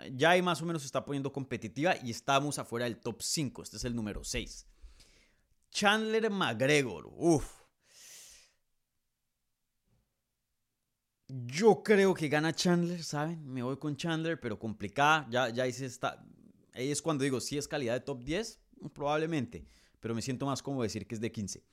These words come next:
Fiziev McGregor, me voy con Fiziev. Holloway McGregor,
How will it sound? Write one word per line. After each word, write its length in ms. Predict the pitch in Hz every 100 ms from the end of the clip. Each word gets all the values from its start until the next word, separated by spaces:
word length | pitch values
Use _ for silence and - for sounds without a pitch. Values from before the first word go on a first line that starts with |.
| - - _ _
Fiziev 560 | - 185 - 208 214
McGregor, 640 | 196 190 170 175 190 196 180
me 160 | 123
voy 160 | 123 120
con 120 | 147
Fiziev. 540 | - 110 - 170 160 _ _ _ _
Holloway 640 | - 175 185 185 180 175
McGregor, 640 | 160 123 139 151 175